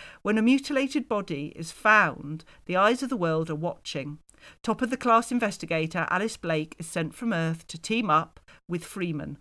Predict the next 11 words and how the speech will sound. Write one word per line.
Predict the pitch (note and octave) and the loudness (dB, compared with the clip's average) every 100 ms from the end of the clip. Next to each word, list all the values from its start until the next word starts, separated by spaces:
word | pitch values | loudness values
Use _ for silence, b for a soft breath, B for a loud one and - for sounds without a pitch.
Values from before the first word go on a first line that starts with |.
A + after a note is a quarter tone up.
| b b b | b b b
a | E3+ | -4
jaded | E3 G#3+ A#3+ A#3 A#3+ - | 2 4 4 0 -4 -6
cop | - - - - | -8 -8 -12 -10
with | D#3+ | -4
more | F#3 A3 A3+ | 0 0 0
reason | A3+ A3 A#3 A3+ | -2 -4 -2 0
than | A3+ | 0
most | E3 D#3+ E3 | 0 -2 -4
to | D#3+ | -8
distrust | F3 E3 - F#3 - - | -8 -8 -6 -6 -6 -8
such | E3+ - - - | -8 -8 -8 -10